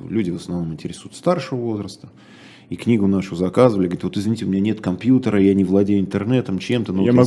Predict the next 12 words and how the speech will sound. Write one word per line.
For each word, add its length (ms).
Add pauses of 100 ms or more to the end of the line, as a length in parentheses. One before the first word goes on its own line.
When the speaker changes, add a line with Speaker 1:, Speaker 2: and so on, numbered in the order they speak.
Speaker 1:
слушаю". 80 (260)
Speaker 2:
подтвердить, 400
э, 260
даже 380
когда 540
я 180
работал 420
в 60
роли 180
продюсера 580
"Эхо 260
Москвы", 420